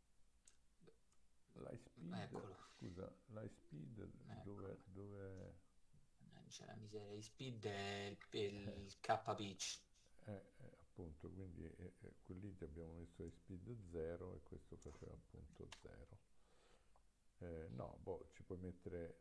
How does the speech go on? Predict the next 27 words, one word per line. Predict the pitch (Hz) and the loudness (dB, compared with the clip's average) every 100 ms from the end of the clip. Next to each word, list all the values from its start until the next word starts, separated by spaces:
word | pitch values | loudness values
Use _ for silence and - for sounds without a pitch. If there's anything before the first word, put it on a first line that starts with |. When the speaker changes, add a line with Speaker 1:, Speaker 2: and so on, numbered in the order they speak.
| - - 113 | -16 -12 -2
Speaker 1:
me-, | 110 - | -2 0
mettici | 110 143 - 113 90 | -2 -2 -2 0 2
high | 82 | 2
speed | - - 85 76 78 76 | 0 -2 -2 0 -2 0
là | 82 104 - - | 0 0 0 -2
e | 90 80 | -4 -2
mettici | 87 98 - 87 82 | 0 -2 -4 -4 -2
un | 80 85 | -2 0
uno | 95 101 87 | 0 0 0
al | 73 | -2
posto | - 78 - 73 | -2 -4 -2 -4
del | 76 73 | -4 -4
P | - 73 - | -8 -8 -6
sette, | - 65 - - | -6 -6 -6 -6
così. | 64 - - - - - - - - - | -4 -6 -8 -12 -16 -18 -16 -16 -14 -2
Speaker 2:
Mm. | - - - - - - - - - - | -2 -2 -12 -18 -16 -14 -12 -12 -12 -14
Speaker 1:
Così | - 82 92 | -2 2 2
se | - - | 4 4
per | - - | 4 2
caso | 85 78 76 | 2 2 0
poi | 82 78 | 0 2
lo | 101 | 0
cambi. | 80 78 82 78 78 - - - - - - - - - - - - - | 0 0 0 -2 -4 -6 -12 -18 -20 -20 -20 -20 -18 -18 -18 -20 -18 -10
Speaker 2:
Perfetto. | - - - - - 143 - - - - - - - - - - - - | -8 -8 -6 -8 -4 -6 -6 -14 -14 -14 -16 -16 -16 -14 -14 -16 -18 -2
Allora | 101 101 98 | 4 6 6
ri-, | 95 101 | 2 0
Speaker 1:
Ok. | - | -4